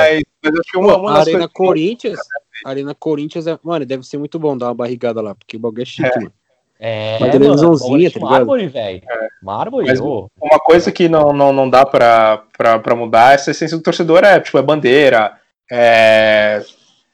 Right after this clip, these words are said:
Speaker 2: é sinalizador, tipo, essa, essa, essa festa que não, não pode acabar,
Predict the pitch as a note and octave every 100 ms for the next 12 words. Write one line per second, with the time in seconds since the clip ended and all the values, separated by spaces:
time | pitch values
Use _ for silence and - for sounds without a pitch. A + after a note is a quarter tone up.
0 | - A#2+ A2 G#2+ - B2+ B2+ C3+ C3+ B2
1 | A#2 D3+ C3 A2+ G#2+ G#2+ - - G#2+ G#2
2 | G#2+ G#2+ - - - A2 C3+ C#3 B2+ C3
3 | _ C#3 D#3 C3+ D3 - - G3 G3 F#3
4 | F3+ F3 E3+ F3+ E3 C#3+ G#3 A3